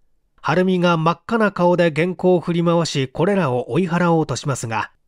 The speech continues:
飯の上のハエみたいに逃げ回ってはまた舞い戻ってきます。薫さんは手のひらで顔を押さえていましたが、とうとう飛び出して、踊り狂う連中を突きのけ跳ねのけ階段を駆け下りると、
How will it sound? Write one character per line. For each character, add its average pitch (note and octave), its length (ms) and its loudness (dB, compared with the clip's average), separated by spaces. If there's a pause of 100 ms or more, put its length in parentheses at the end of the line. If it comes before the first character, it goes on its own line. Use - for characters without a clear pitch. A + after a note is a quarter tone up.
(140)
飯 D3 320 0
の A#3 240 0
上 G#3+ 140 0
の F#3+ 160 2
ハ F#3 220 0
エ A#3 40 0
み A#3 140 0
た D#3+ 120 0
い G2+ 120 -6
に F#2 180 -12 (100)
逃 A#2+ 140 -2
げ D3+ 160 0
回 G3 220 4
っ - 20 0
て - 180 -4
は A2+ 200 0
ま F#2 120 -6
た B2+ 200 -4
舞 G#2 180 -6
い B2 60 -4
戻 D#3 180 0
っ - 80 -10
て D#3+ 100 -2
き A#2+ 120 -12
ま F2 100 -10
す。 - 220 -16 (1600)
薫 E3 320 2
さ E3+ 140 0
ん D#3+ 100 0
は E3 160 2
手 G3+ 100 0
の G#3 120 2
ひ F3+ 120 -2
ら E3 100 2
で D3+ 160 0
顔 E3+ 360 2
を - 20 2
押 E3+ 100 2
さ F#3 140 0
え E3 60 -2
て C#3+ 100 -2
い C#3 60 -2
ま D3 100 0
し - 80 -8
た C3 100 -4
が、 B2 240 -4 (360)
と B3 160 0
う A#3 40 -2
と D#3+ 280 2
う D3+ 40 -4
飛 D#3+ 140 -2
び F#3+ 60 0
出 F#3 100 -2
し - 100 -10
て、 - 300 -6 (260)
踊 F3+ 320 2
り F#3 80 -2
狂 F3+ 340 2
う E3 40 2
連 D#3+ 180 0
中 E3 220 -2
を D#3+ 240 4
突 - 180 -14
き G#3+ 160 -4
の G#3 140 2
け E3+ 220 -2
跳 D3 160 -2
ね F#3 120 0
の F3 140 2
け D3 220 -2
階 E3 220 -2
段 E3+ 220 -2
を E3 120 0
駆 D#3 260 -2
け - 20 2
下 D#3 60 2
り D#3+ 100 -2
る C#3+ 120 -2
と、 A2+ 240 -6